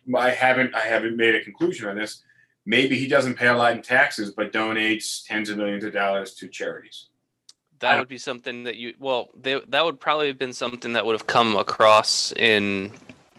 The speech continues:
Speaker 2: in the reporting, because that would be a very easy figure to find on the tax returns. Re-,
Speaker 1: I
Speaker 2: remarkably easy.
Speaker 1: I'm sure it is, but I'm not looking. I'm just saying there's a, you know, sure, if,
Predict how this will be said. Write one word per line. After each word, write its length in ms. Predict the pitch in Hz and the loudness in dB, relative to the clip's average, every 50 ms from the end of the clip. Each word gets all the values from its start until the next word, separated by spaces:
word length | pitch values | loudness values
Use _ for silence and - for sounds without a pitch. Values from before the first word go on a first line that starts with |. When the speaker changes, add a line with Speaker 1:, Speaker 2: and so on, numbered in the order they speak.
| _ _ _ - | _ _ _ 2
Speaker 2:
in 100 | 139 123 | 4 6
the 80 | 110 | 6
reporting, 560 | 101 95 - - - 117 117 120 131 135 135 - - _ - - - - _ _ | 6 4 4 4 6 8 8 8 6 4 2 -6 -14 _ -10 -10 -10 -12 _ _
because 540 | - 113 - - 110 104 101 - - - - _ _ - _ - _ _ _ - | 0 2 4 4 4 4 4 0 -2 -4 -6 _ _ -20 _ -20 _ _ _ -8
that 340 | 107 120 117 117 120 120 110 | 2 4 6 8 8 6 6
would 120 | 123 117 | 6 4
be 320 | 117 123 117 113 113 104 78 | 6 4 4 4 2 0 -2
a 100 | 107 107 | -4 -4
very 320 | - 113 113 110 107 104 | -2 -2 0 0 0 0
easy 320 | 95 110 113 110 107 110 | -2 -4 -6 -6 -8 -10
figure 320 | 101 - 110 104 104 101 95 | -8 -8 -8 -8 -6 -8 -8
to 80 | 92 | -8
find 260 | - - 98 92 90 87 | -4 -4 -4 -4 -4 -8
on 80 | 85 | -12
the 80 | 80 80 _ _ - | -16 -18 _ _ -12
tax 260 | - 82 73 - - | -10 -10 -10 -10 -14
returns. 460 | 80 - 82 76 71 _ - - _ _ _ _ _ _ | -16 -16 -16 -18 -18 _ -20 -20 _ _ _ _ _ _
Re-, 100 | 110 - | -8 -4
Speaker 1:
I 100 | 107 113 | -4 -4
Speaker 2:
remarkably 720 | 110 113 113 113 123 120 120 120 - 110 98 104 98 98 90 | -4 -4 -4 2 4 4 4 4 2 -4 -6 -4 -6 -6 -6
easy. 400 | 90 90 87 - - - - _ _ _ _ 131 | -6 -8 -10 -10 -14 -20 -20 _ _ _ _ 0
Speaker 1:
I'm 140 | 131 123 | 0 0
sure 400 | 120 - - - 156 135 127 117 | 0 -2 0 2 4 4 4 4
it 100 | 107 98 | 2 -2
is, 120 | - - - | -8 -12 -6
but 100 | - 110 | 0 0
I'm 120 | 127 131 135 | 2 2 2
not 180 | 131 123 123 | 2 2 2
looking. 400 | 131 135 135 135 - 95 98 101 - - | 2 2 2 0 -2 -8 -10 -10 -6 -4
I'm 140 | 117 117 120 | -4 -2 -2
just 240 | 120 117 117 - | -2 -2 -2 0
saying 280 | - 120 117 113 113 120 | 0 2 2 2 0 0
there's 220 | 131 143 139 127 | -2 -2 -2 -4
a, 80 | 143 - - | -6 -8 -8
you 100 | 151 139 | -8 -4
know, 140 | 127 123 123 | -2 -2 -2
sure, 280 | - - - 233 220 131 | -4 -4 -2 -2 0 0
if, 180 | 113 101 101 | -2 -4 -6